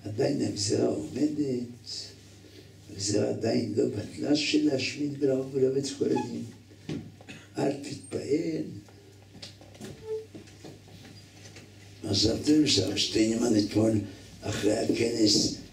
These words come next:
לא חזר הביתה, אחרי שהיה כזה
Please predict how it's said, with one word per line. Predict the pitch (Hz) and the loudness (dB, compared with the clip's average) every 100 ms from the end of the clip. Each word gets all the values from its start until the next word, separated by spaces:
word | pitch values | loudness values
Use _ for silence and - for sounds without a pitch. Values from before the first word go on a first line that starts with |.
| - | 0
לא | 104 110 110 | 4 4 4
חזר | 104 113 117 117 | 0 2 0 0
הביתה, | 101 120 120 110 104 101 - - | 0 0 0 0 0 -4 -12 -10
אחרי | 104 107 | -2 2
שהיה | - 117 - | 4 4 2
כזה | 104 101 120 | 2 2 2